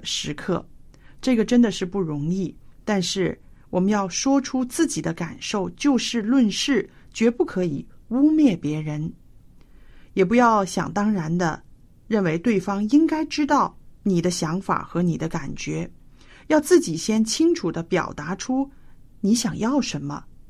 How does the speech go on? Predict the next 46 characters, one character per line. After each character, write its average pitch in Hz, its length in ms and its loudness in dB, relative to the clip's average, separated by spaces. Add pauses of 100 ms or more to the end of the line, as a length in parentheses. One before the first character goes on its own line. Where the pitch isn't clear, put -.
(840)
不 - 80 2
要 311 160 6
说 285 240 4
出 277 260 4
那 269 160 8
些 247 240 4
个 208 160 2
讽 175 240 0
刺 262 240 0
的 214 140 2
话， 220 320 2
或 240 160 0
者 170 140 0
是 165 340 -4
弦 165 340 -4
外 233 220 0
之 208 240 -4
音， 233 340 2 (460)
或 370 160 2
者 285 100 2
是 247 240 0 (140)
希 - 280 2
望 311 200 4
对 302 180 6
方 294 240 4
能 240 140 6
够 262 140 2
猜 339 340 0
中， 339 320 2 (560)
又 370 140 8
或 370 120 4
者 226 140 4
是 240 260 -2 (600)
让 349 240 4
对 311 160 8
方 294 320 4
自 330 160 2
行 240 200 4
揣 180 320 -2
摩。 156 400 -6 (200)
那 170 100 2
其 196 180 -2
实 247 160 0
这 247 200 2
些 185 260 0
啊， - 160 -6